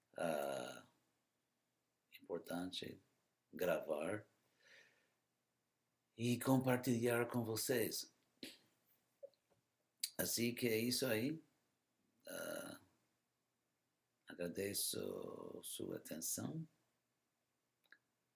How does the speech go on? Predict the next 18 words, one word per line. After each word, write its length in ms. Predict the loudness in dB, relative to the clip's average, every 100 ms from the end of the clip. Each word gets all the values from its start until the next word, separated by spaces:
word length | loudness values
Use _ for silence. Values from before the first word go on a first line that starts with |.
| _ _ _ _ _ _ _ -6
E, 400 | 0 2 2 4
ahm, 580 | 4 2 2 0 -2 -6 -12 _
eu 180 | -6 -4
gostaria 560 | -2 -2 -2 -2 -2 -4
de 460 | -6 -6 -6 -6
gravar 800 | -4 -2 -2 -2 -4 -2 -2 -6
essas 260 | -8 -10 -10
coisinhas 1300 | -8 -8 -6 -6 -4 -6 -8 -10 -10 -8 -10 -14 -20 _ _ _ _ _ _ _ _ _ _ _ _ _ _
com 180 | -14 -6
certa 340 | -4 -4 -6 -6
regularidade, 1040 | -4 -4 -4 -4 -4 -6 -6 -4 -4 -6
agora 300 | -8 -8 -10
que 100 | -12
tô 180 | -8 -6
no 120 | -4
meu 180 | -6 -8
retiro 480 | -10 -8 -6 -6 -6
espiritual, 640 | -8 -10 -8 -4 -4 -4